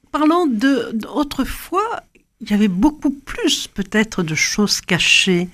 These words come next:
Euh, moi, je pense à, à ces filles qui étaient violées dans les campagnes ou dans les familles bourgeoises, les incestes, l'homosexualité, tout cela, c'était vraiment tu-, vous allez me dire que ça existe encore dans bien des pays, hein.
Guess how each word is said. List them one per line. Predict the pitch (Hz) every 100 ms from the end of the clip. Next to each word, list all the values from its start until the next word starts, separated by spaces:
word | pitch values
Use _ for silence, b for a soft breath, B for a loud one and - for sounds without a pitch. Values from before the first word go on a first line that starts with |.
| B B B B B -
Euh, | 196 190
moi, | 185 208
je | 196
pense | - - 247 269 269 -
à, | 233 220 196 - 185 185 160 123 - 156
à |
ces | 180 - 185
filles | - - - 202 202 196
qui | -
étaient | 180 170
violées | 156 160 165 156 151
dans | 147
les | 151
campagnes | 151 165 156 165 165 165
ou |
dans | 151 143
les | 147
familles | - 156 151 151
bourgeoises, | 143 156 151 160 160 165 165 - B B B -
les | 196 170 170
incestes, | 202 - - 185 175 175 -
l'homosexualité, | 175 185 196 196 - 208 - 202 196 208 - 190 185 180 B B B
tout | 220
cela, | - 233 262 277
c'était | 254 190 190
vraiment | 180 220 220 254 226 190
tu-, | - 277 285 - - _ _
vous | 160 190
allez | 208 208
me |
dire | 202 285
que | -
ça | 190
existe | 170 208 -
encore | 175 247 247
dans | 160
bien | 156 156
des | 156
pays, | 147 262 185 139 131
hein. | 185